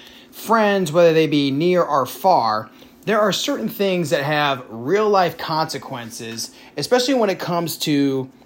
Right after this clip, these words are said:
smack talk or messaging other players after defeating them in Battlegrounds. This is the M C O C and Me podcast, and I'm your host, Zach Rossi. Now, I am bringing up a particular instance that, uh, kind of affected me a couple of days ago.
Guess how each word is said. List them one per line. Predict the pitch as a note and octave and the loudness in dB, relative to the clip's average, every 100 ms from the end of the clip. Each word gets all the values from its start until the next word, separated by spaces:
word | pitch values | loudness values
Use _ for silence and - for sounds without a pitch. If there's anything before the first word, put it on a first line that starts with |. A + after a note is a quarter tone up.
| - | -20
smack | - - F#3+ G3 G3 - | -12 -6 0 4 2 2
talk | C3 F2 G2+ - - | -2 0 0 -6 0
or | D#3 D#3 | 4 4
messaging | C#3+ D3 F#3 G3+ F3 D#3+ D#3 D3+ | 2 0 0 -2 -4 -4 -4 -4
other | - D3+ D3 | -2 0 -2
players | - - D#3 D3 A#2 G2 G2 - - _ - - - - - | -6 -6 -2 0 -2 -6 -8 -10 -12 _ -20 -20 -20 -12 0
after | D3+ D#3 F3+ | 2 2 0
defeating | D3+ - E3 D#3 C3+ | -4 -2 -2 -2 -2
them | A#2 A2+ A2+ | -6 -8 -10
in | - A#2 A2+ | -10 -12 -4
Battlegrounds. | C3+ C#3+ A#2 G#2+ F#2 E2+ - - - - - - | 0 2 0 -6 -10 -10 -14 -18 -20 -20 -20 -8
This | F3+ E3+ | -6 -4
is | |
the | F3 F3 | -2 0
M | F3 | 0
C | - | 2
O | E3+ | 0
C | D#3+ F3 | 0 -4
and | D#3 | -2
Me | D#3 | -4
podcast, | D3 E3 E3+ F#3 F3 D#3 | 2 4 4 2 0 0
and | |
I'm | D#3 | -4
your | C#3+ | -4
host, | C3 D3 C#3+ - | -2 -2 -4 -10
Zach | B2 A#2 B2+ | -10 -4 -4
Rossi. | A#2 G#2 G2 F2+ D#2 - - - - - - - | 0 -2 -2 -6 -14 -18 -20 -20 -20 -20 -18 -2
Now, | D#3+ E3+ | 2 2
I | D#3 F#3+ | 2 0
am | A3 A3+ | 0 0
bringing | G#3+ G#3 F#3 | 2 2 0
up | F3 - | -2 -2
a | D#3 | -6
particular | D3 C#3+ - D#3+ D#3+ D3 C#3+ | -4 -4 -4 -4 -2 -2 -2
instance | D3 C3 C#3+ C3+ | -4 -8 -6 -6
that, | B2+ C3 B2+ - - - - - | -4 -4 -4 -8 -20 -20 -20 -12
uh, | B2 | -8
kind | B2+ D3+ | -4 -2
of | C#3 | -2
affected | B2+ - C#3+ C#3+ | -2 0 0 -2
me | B2+ C#3+ D3 C3 | -4 -2 0 0
a | B2+ | -2
couple | D#3+ C#3 C3+ | -4 -2 0
of | |
days | C3 C3 A#2+ | 0 -2 -4
ago. | G2 C#2 - | -8 -10 -10